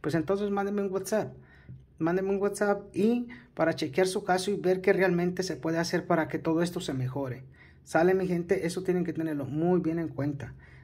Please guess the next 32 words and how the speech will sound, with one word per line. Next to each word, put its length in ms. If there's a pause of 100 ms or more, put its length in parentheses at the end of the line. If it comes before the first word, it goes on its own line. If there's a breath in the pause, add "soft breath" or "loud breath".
Así 220
es 80
que 260
este 180
ritual, 360
mi 100
gente, 400
este 220
ritual 340
así 200
como 220
se 140
ve 120
de 100
sencillo, 400
pero 140
es 180
muy 180
poderoso. 580
Realmente 520
tienes 260
que 80
estar 260
cien 280
por 180
ciento 320
seguro, 400
segura 380
de 100
que 160
quieres 240
hacerlo 460